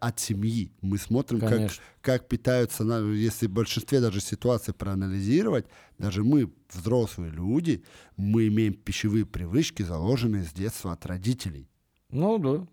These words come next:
Speaker 2: во многом. Или
Speaker 1: Э,
Speaker 2: мы, или
Speaker 1: у
Speaker 2: мы
Speaker 1: нас
Speaker 2: от них там избавляемся, но
Speaker 1: вот,
Speaker 2: тем не менее
Speaker 1: избавля-, да, но они, э, даже элементарно, вот это наша традиция. Завтрак, что у нас обычно, да?
Speaker 2: Да, да, да. Что есть на завтрак,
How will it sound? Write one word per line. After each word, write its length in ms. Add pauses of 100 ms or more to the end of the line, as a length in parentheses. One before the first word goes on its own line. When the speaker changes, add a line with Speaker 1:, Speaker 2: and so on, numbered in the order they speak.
(140)
Speaker 2:
во 140
многом. 380 (180)
Или 240
Speaker 1:
Э, 20
Speaker 2:
мы, 240
или 320
Speaker 1:
у 60
Speaker 2:
мы 80
Speaker 1:
нас 140
Speaker 2:
от 40
них 160
там 220
избавляемся, 560
но 100
Speaker 1:
вот, 80
Speaker 2:
тем 120
не 80
менее 400
Speaker 1:
избавля-, 420
да, 240
но 160
они, 280
э, 180 (240)
даже 300
элементарно, 540
вот 140
это 160
наша 240
традиция. 680
Завтрак, 720 (680)
что 240
у 80
нас 200
обычно, 380
да? 180
Speaker 2:
Да, 220
да, 140
да. 140
Что 140
есть 240
на 120
завтрак, 360